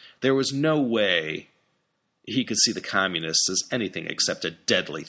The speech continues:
threat. In April nineteen twenty-seven,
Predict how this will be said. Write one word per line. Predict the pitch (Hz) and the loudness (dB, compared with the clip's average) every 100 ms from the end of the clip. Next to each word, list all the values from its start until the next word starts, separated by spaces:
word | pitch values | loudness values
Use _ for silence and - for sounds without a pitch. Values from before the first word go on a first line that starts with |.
| - | -6
threat. | 82 - - - _ _ _ _ _ | -4 -4 -6 -14 _ _ _ _ _
In | - 127 | -2 2
April | 165 165 139 | 2 2 2
nineteen | 135 135 139 127 | 2 0 0 -2
twenty-seven, | - 117 113 110 - 120 104 90 85 87 | -2 -2 0 2 2 2 2 0 -4 -8